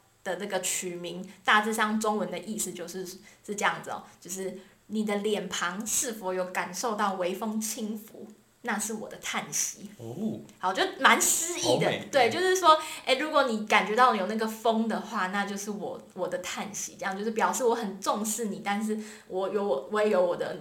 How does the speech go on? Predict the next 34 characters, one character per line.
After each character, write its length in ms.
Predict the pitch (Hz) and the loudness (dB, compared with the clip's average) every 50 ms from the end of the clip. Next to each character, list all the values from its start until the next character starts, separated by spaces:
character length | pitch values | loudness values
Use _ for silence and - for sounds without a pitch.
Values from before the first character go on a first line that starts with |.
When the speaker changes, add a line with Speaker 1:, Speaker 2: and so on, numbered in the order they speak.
| - - - | -12 -14 -6
Speaker 1:
为 180 | 180 160 143 170 | -6 -4 -4 -4
难 280 | 202 135 135 - - | -4 -6 -6 -6 -10
之 140 | 190 - - | -12 -12 -10
处， 240 | - - - 113 101 | -10 -8 -8 -8 -8
Speaker 2:
苦 80 | 101 - | -8 -8
衷， 60 | - | -8
Speaker 1:
这 80 | 104 | -8
样 200 | 98 101 101 113 127 | -6 -6 -8 -12 -14
子。 100 | - - - | -18 -18 -16
Speaker 2:
嗯。 80 | 101 98 | -14 -12
Speaker 1:
对， 180 | 98 98 101 - - - - - - - | -12 -12 -14 -16 -18 -18 -20 -18 -2 4
那 120 | 320 359 | 4 4
这 140 | 359 392 392 | 4 4 4
首 140 | 359 254 247 | 4 4 4
曲 180 | - - 202 | 2 -2 -4
子 140 | 185 185 180 | -6 -4 -4
就 100 | 214 214 | -4 -2
是 100 | 220 247 | 0 0
我 120 | 226 202 | -2 -2
们 200 | 175 156 165 170 175 | -2 -4 -6 -8 -4
原 220 | 180 185 180 208 214 | 0 0 0 2 0
文 200 | 196 175 175 - | -2 -2 -2 -4
的 280 | 170 165 165 170 170 | -4 -2 -2 -2 -4
歌 200 | - - 185 185 | -4 -2 -2 -2
词 240 | 185 - - - - | -2 -2 -8 -8 -8
什 160 | 180 - 160 | -10 -8 -8
么， 60 | 151 | -8
我 80 | 151 - | -8 -8
们 80 | 196 208 | -8 -8
会 100 | 196 - | -6 -2
放 220 | - 190 175 170 | -2 -2 -2 -2
在 220 | 180 170 170 165 | -2 -2 -2 -2
这 120 | 165 170 170 | -4 -8 -10
个 260 | 175 - - - | -10 -8 -10 -10